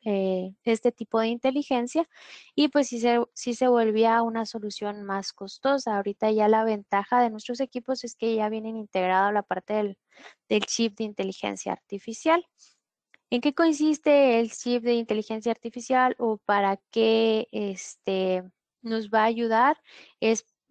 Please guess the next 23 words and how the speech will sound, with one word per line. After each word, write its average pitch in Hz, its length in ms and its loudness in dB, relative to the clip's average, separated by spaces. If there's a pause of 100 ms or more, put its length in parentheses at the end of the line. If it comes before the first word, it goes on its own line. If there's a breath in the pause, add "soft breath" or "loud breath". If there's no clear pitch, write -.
prácticamente 226 720 -6
es 226 100 -8
por, 240 360 -2
o, 208 640 -2
o 220 60 -14
se - 120 -10
integra, 247 560 0 (340 loud breath)
vaya, 247 220 2
por 240 160 -6
la 214 120 0
transformación 208 720 -10
de 233 100 -2
la 240 140 0
cadena 190 340 -4
de 220 80 -6
suministro, 233 600 -6
los 214 160 -6
cambios 220 420 -6
que 254 120 -10
comentaba 202 480 -2
hace 202 160 -4
un 202 80 -14
momento. 247 500 -4